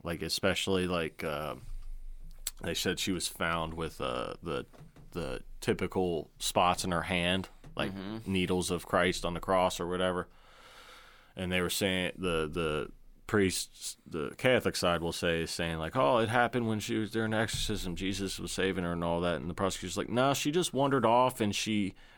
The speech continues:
Speaker 1: grabbed a fence and it, and, you know, got the wounds that way." It was just cool seeing, like, how their explanation, 'cause it made sense.
Speaker 2: Mm-hmm.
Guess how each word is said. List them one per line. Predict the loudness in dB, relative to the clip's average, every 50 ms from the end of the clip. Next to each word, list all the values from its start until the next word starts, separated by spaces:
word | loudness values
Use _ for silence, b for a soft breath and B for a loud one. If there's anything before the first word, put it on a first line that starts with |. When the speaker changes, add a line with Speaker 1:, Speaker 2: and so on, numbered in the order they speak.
| b b
Speaker 1:
grabbed | 2 4 4 4 4 4 2
a | 0
fence | 0 2 2 2 2 2 0 0 -2 -2 -4 -8 b b b b b b b b b b b b b b
and | -4 -2 -2
it, | -2 -2 -4 -6 -12 -20 -20 -20 -20 -20 -20 -16 -10 -6
and, | -4 -2 0
you | 0 0
know, | 2 2 2
got | 2 2 0 2
the | 0 0 0 0
wounds | -2 -2 -2 -2 -4 -4 -2
that | 0 2 2 0 0 -2
way." | -6 -6 -6 -8 -10 -14 -18 -20 -20 -20 b b b b b b b b -20 -20 -20 -20 _ -20 _ _ -20 -20 _ _
It | 2 4
was | 4 6
just | 4 4 2
cool | 4 4 4 4 4
seeing, | 4 4 4 4 6 6
like, | 4 4 4 4
how | 4 4 4 6
their | 6 6 6 6
explanation, | 4 2 0 -2 -2 0 0 2 2 0 0 -2
'cause | -2 0 0
it | 0 0
made | 2 2 2 2 2
sense. | 2 0 0 0 -2 -4 -8 -12 -16 -16 -14 -12
Speaker 2:
Mm-hmm. | -10 -10 -8 -8 -8 -8 -8 -8